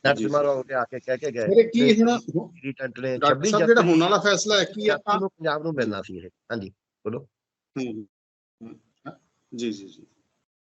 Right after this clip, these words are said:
Speaker 2: ਡਾਕਟਰ ਸਾਹਿਬ, ਇਹ ਕੀ ਮੰਨਦੇ ਆ ਜਿਹੜਾ ਹੁਣ ਫਿਰ ਇਹ ਤਾਜ਼ਾ ਤਰੀਨ ਆਇਆ ਫੈਸਲਾ, ਭਾਵੇਂ ਕਿ ਕੇਂਦਰ ਨੇ ਕੁਛ ਹੋਰ ਕੇਂਦਰ ਸ਼ਾਸਿਤ ਪ੍ਰਦੇਸ਼ਾਂ 'ਚ ਵੀ ਅਜਿਹੀ ਤਰ੍ਹਾਂ ਦਾ, ਅਹ, ਤਬਦੀਲੀ ਲਿਆਂਦੀ ਹੈ,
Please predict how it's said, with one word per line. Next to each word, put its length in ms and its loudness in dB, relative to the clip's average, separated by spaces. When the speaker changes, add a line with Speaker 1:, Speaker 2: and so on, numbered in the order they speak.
Speaker 2:
ਡਾਕਟਰ 160 2
ਸਾਹਿਬ, 160 4
ਇਹ 60 0
ਕੀ 220 0
ਮੰਨਦੇ 300 4
ਆ 40 4
ਜਿਹੜਾ 160 2
ਹੁਣ 180 0
ਫਿਰ 140 2
ਇਹ 80 2
ਤਾਜ਼ਾ 240 0
ਤਰੀਨ 300 -6
ਆਇਆ 220 -2
ਫੈਸਲਾ, 320 -6
ਭਾਵੇਂ 260 -8
ਕਿ 120 -8
ਕੇਂਦਰ 400 -4
ਨੇ 100 -2
ਕੁਛ 320 -10
ਹੋਰ 160 -4
ਕੇਂਦਰ 320 -4
ਸ਼ਾਸਿਤ 320 -6
ਪ੍ਰਦੇਸ਼ਾਂ 400 -6
'ਚ 100 -12
ਵੀ 140 -2
ਅਜਿਹੀ 220 -10
ਤਰ੍ਹਾਂ 240 -6
ਦਾ, 120 -4
ਅਹ, 480 -6
ਤਬਦੀਲੀ 500 -8
ਲਿਆਂਦੀ 400 -6
ਹੈ, 40 -18